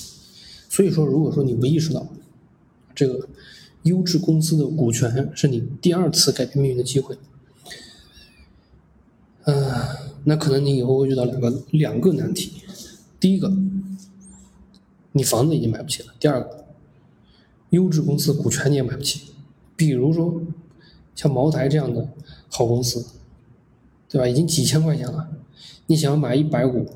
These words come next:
就要二十万，对吧？非常贵。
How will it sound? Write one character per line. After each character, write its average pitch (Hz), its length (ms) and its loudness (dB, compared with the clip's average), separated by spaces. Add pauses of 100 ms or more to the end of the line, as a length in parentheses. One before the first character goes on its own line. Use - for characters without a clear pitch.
(340)
就 143 140 2
要 127 80 0
二 156 300 0
十 - 200 -2
万， - 80 -4 (840)
对 147 100 0
吧？ 127 200 -2 (640)
非 - 160 2
常 143 160 0
贵。 - 320 -2